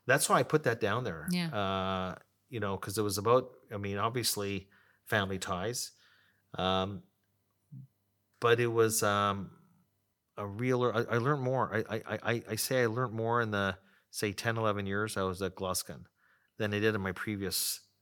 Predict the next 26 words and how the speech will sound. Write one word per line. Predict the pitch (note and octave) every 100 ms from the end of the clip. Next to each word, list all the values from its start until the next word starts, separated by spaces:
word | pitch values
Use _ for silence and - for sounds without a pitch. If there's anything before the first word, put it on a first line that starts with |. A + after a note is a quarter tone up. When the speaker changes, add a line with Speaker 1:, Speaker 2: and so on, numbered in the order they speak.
| _
Speaker 1:
twenty | - G#2+ G2+
years | F#2+ F#2
combined. | - F2 E2+ D#2 E2 -
Speaker 2:
Yeah. | E3+ D3+ D3 - _ _ _
Speaker 1:
Uh, | F2+ F2 F2 F2 E2+ - _ -
and, | G2 F#2 F#2
uh, | F#2+ F#2 F2 E2+ - _ _ _ _ -
and | A#2+ A#2
really | C#3+ F3
how | B2 C#3+ D3+
to |
be, | B2 C#3 D3 C#3+ C3+ - _ _ _ _ _ _ - - -
I'm | C#3
not | G3+
gonna | B3+
say | - A3
a | C#3 - _ -
better | A2 C3 C#3+ A2
economist, | - G#2 G2+ D#3+ A#3+ - - - _ _ _ _ _ _ _ -
uh, | B2+ B2+ B2+ G2 G#2+
but | B2+ B2+ - _ _ _ _ _ _ _ _ _ _ _ _ _ -
taught | - A3+ F3+
me | B2+
how | C3+ C3
to |
communicate | A2+ - A2 A2 D#3 E3+ - E2+ - -